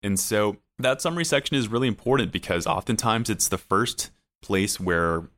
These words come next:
you know, recruiters or hiring managers might look because it's at the top of the resume and it's a really short and sweet way to get the point across. But in a lot of cases,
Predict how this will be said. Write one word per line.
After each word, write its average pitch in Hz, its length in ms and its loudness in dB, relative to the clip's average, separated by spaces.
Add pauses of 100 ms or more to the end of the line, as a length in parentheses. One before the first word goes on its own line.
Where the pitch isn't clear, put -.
(180)
you 98 140 -4
know, 82 240 0
recruiters 101 580 0
or 87 60 0
hiring 92 360 -2
managers 95 440 -2
might 80 200 -4
look 160 300 0
because 90 300 -4
it's 87 160 -2
at - 80 -10
the 80 80 0
top - 360 -2
of 85 80 -8
the 82 120 -8
resume 120 600 0 (480)
and 90 400 0
it's 87 200 -2
a 85 80 0
really 92 320 2
short 98 400 0
and 85 120 -2
sweet 90 380 0
way 90 200 2
to 82 120 -8
get 80 160 -4
the - 80 -6
point 104 300 0
across. - 480 -2 (540)
But 107 200 0
in 104 80 -4
a 101 60 -2
lot 113 180 0
of 135 80 -6
cases, 98 680 0